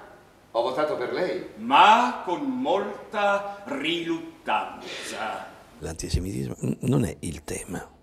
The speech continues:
Speaker 3: è lo spunto, no? Eh, è, come dire, eh, eh, ciò che innesca una serie,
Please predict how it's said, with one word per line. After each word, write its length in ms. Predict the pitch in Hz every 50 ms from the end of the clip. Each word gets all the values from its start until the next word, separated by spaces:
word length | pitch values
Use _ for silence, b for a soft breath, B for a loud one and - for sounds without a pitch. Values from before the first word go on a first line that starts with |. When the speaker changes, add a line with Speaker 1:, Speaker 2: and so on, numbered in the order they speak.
| - _ - - _ - _ _
Speaker 3:
è 120 | - -
lo 100 | 92 98
spunto, 600 | 95 - - - - 76 76 80 - - - - - - - _ - _ _ _ _ - - - -
no? 300 | - 80 78 80 - B B B B B B B B B B -
Eh, 320 | - - - 98 85 - -
è, 200 | - 117 87 -
come 280 | - - - 92 95
dire, 600 | 92 87 90 101 107 110 98 101 - - - - -
eh, 440 | - 117 90 85 82 80 76 - b b b b b b b - - -
eh, 440 | - 95 87 82 85 82 78 - - - - - - - _ _ - - - - - - - - - - - - - - - B B B B B B B - - - - - - - - - - -
ciò 280 | - - - 110 107 -
che 140 | - - 92
innesca 480 | 85 82 90 95 101 107 - - 98
una 160 | 82 80 78 78
serie, 520 | - 82 80 80 85 80 78 - -